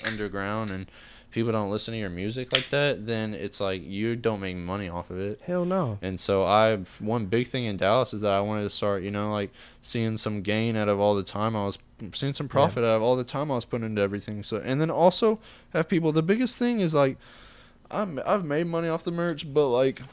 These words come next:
Speaker 1: I was also not trying to finesse people. Anybody who's bought merch off me, like, I'm not trying to finesse people out here. It's
Speaker 2: Yeah.
Speaker 1: not about the money. I'd rather just have people out here supporting it. You know what I'm saying? I've
Speaker 2: Exactly.
Speaker 1: given you, like, shit.
Speaker 2: Exactly,
Speaker 1: Like, it's not
Speaker 2: yeah.
Speaker 1: about that. I just wanna have people supporting my name out
Speaker 2: Seth
Speaker 1: there,
Speaker 2: gave me, uh,
Speaker 1: supporting.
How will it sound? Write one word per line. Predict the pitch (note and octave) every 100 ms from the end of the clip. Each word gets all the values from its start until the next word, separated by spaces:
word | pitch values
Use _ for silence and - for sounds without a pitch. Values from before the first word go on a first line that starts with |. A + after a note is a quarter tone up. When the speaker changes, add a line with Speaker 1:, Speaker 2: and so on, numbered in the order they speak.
| - -
Speaker 1:
I | -
was | E3 C#3+
also | C#3 C#3+ D3
not | B2+ B2+ -
trying | C3
to | A#2
finesse | A2 A2+ G#2+
people. | - G2+
Anybody | B2 D3 D#3 D#3+
who's | C#3+
bought | - C3 B2
merch | B2 A#2+
off | B2 A#2+
me, | B2+ B2+
like, | A2+ A2+ A2
I'm | A2 A#2+
not | C#3 C#3+
trying | D#3 B2+
to |
finesse | A2+ B2+ -
people | A#2 G#2+
out | G#2
here. | G#2
It's | G2+
Speaker 2:
Yeah. | C3+
Speaker 1:
not |
about | B2+ A#2+
the | G#2
money. | G#2 A2 G#2
I'd |
rather | A2+ A#2+ A2
just | A2
have | G#2+ G#2
people | A2+ G#2
out | G2
here | G2+ F#2+
supporting | - G2+ F2+ F2
it. |
You | A2+
know |
what | C3+
I'm |
saying? | C3 B2+
I've |
Speaker 2:
Exactly. | C#3 D#3 D#3
Speaker 1:
given | D3+
you, | D3+ D3
like, | C3+ A2+
shit. | C#3+
Speaker 2:
Exactly, | C#3 D#3+ A#2
Speaker 1:
Like, | A#2
it's | B2
not | D#3
Speaker 2:
yeah. | A#2+
Speaker 1:
about | C3 D3
that. | D3 C3
I | C3+
just | D#3
wanna | D3
have | B2
people | A#2+ A2
supporting | - A#2+ A#2 A2+
my | G2+
name | G2+ G#2
out | G#2 G#2
Speaker 2:
Seth | D3
Speaker 1:
there, | A2
Speaker 2:
gave | D3 D#3
me, | D3+ D3+ D3+
uh, | C#3+
Speaker 1:
supporting. | C#3 A2+ G2 F2